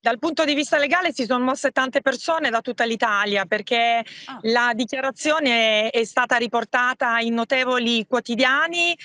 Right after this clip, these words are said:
Speaker 1: e anche siti, eh, internet, e tante persone si sono sentite lese, non curate, non tutelate dalla sanità pubblica,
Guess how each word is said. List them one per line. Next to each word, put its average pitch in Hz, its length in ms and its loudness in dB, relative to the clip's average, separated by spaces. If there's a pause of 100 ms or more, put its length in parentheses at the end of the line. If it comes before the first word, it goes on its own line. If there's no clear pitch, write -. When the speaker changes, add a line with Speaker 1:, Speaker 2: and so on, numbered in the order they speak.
(220)
Speaker 1:
e 247 180 2
anche 247 320 2
siti, 233 720 0 (280)
eh, 208 260 4
internet, 202 1040 0 (400)
e 247 600 2
tante 269 320 0
persone 277 400 0
si 240 120 -6
sono 233 280 0
sentite 240 560 0
lese, 302 440 0
non 240 220 0
curate, 269 720 0
non 262 240 0
tutelate 254 680 0
dalla 233 220 2
sanità 226 420 0
pubblica, 226 640 -2